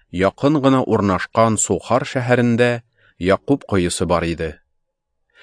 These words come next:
Юлда арыган Гайсә шул кое янына килеп утырды. Көн урталары иде. Шәкертләре ризык сатып алу өчен шәһәргә киткәч, су алырга дип бер Самария хатыны килде.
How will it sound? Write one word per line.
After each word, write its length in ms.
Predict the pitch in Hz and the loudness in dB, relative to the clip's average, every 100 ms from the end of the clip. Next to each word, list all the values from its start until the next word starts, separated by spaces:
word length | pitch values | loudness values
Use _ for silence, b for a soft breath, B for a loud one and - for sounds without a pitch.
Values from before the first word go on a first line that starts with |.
| b b - | b b -6
Юлда 560 | 85 95 92 107 131 | 0 2 2 2 2
арыган 480 | 98 110 98 101 95 | 2 4 4 2 2
Гайсә 600 | 85 85 82 - 139 139 - _ - | 0 -2 -4 -8 -6 -8 -14 _ -16
шул 380 | - 131 143 135 | -4 0 0 0
кое 320 | 120 127 131 | -2 0 2
янына 360 | 101 90 87 87 | 0 0 -2 -4
килеп 280 | 92 87 | -4 -4
утырды. 480 | 87 - 85 82 73 _ _ _ _ _ _ _ _ | -4 -4 -4 -6 -6 _ _ _ _ _ _ _ _
Көн 260 | - 143 127 | -2 0 0
урталары 520 | 98 95 85 85 85 85 | -2 -2 -2 -2 -4 -4
иде. 280 | 82 85 76 _ _ _ _ _ b b b | -6 -10 -12 _ _ _ _ _ b b b
Шәкертләре 800 | - 90 101 90 107 101 135 147 | -4 -2 0 -2 2 4 4 0
ризык 320 | 120 120 - | 0 0 -2
сатып 240 | - 110 95 | 0 0 4
алу 300 | 92 107 156 | 4 4 0
өчен 380 | 147 143 139 127 _ - | 0 0 0 -2 _ -14
шәһәргә 520 | - 98 107 104 90 | -8 -4 -2 0 0
киткәч, 640 | 90 - - 151 160 - - b b b | -2 -8 -4 -2 -4 -10 -16 b b b
су 340 | - 139 156 | -4 2 2
алырга 440 | - 127 131 123 131 | 2 2 2 4 4
дип 260 | 127 123 - - | 2 -2 -8 -14
бер 280 | 92 110 156 | -2 -2 -2
Самария 500 | - 127 127 135 139 | -2 0 2 2 0
хатыны 380 | - 92 87 85 | -2 -2 -2 -4
килде. 460 | - 87 82 76 | -4 -4 -4 -8